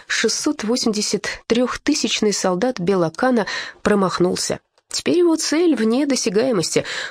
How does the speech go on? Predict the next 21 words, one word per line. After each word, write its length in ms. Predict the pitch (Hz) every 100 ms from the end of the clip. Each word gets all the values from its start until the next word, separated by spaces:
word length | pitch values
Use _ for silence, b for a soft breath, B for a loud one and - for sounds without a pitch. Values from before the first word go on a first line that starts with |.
| -
Он 180 | 240 269
задумчиво 600 | 226 196 247 - 202 160
провожает 500 | 165 156 160 180 147
бабочку 560 | 202 202 175 - 160
завистливым 560 | 151 156 202 - 156 143
взглядом. 500 | - 165 170 156 - _ _ _
Куда 340 | - 175 185
же 140 | 208 147
она 140 | 151
летит? 380 | 147 - - - B B B B
Похоже, 480 | - 220 285 349 349
к 60 | 349
краю 380 | 247 220 262
мира. 380 | 262 202 247 156 - _ _ _ _ _ _ -
Сфинкс 500 | - 302 311 - -
и 60 | 277
впрямь 400 | - 202 185 190
исчезает 520 | 196 - 185 185 180
где-то 260 | 180 175 190
на 140 | 180
западе. 400 | 170 170 170 170